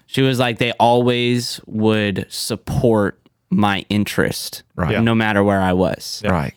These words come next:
Speaker 1: Even, like, and I see so many, like, uh, when I was growing up, I had these friends. <clears throat> I had my friend, um, like, my best friend when I was younger. He would,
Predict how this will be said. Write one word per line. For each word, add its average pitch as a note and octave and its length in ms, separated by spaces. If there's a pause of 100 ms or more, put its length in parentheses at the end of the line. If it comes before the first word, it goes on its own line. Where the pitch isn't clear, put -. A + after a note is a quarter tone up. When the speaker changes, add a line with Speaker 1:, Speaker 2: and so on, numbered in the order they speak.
(120)
Speaker 1:
Even, F3 340
like, D3+ 240
and C#3 80
I D3 100
see E3 200
so D#3+ 160
many, D3+ 240
like, A#2 340 (640)
uh, A#2 260
when A#2 140
I A#2+ 120
was B2 120
growing A#2 260
up, A2 180 (180)
I A2 160
had A2 200
these G#2 220
friends. A2 720 (120)
<clears throat> - 120
I D#3 240
had A2+ 200
my A2 140
friend, G#2+ 400 (920)
um, G#2+ 300
like, F#2 160
my A2+ 80
best G#2+ 200
friend G#2 160
when G2+ 100
I G2 40
was G2 100
younger. G2+ 300
He A#2 220
would, A#2 380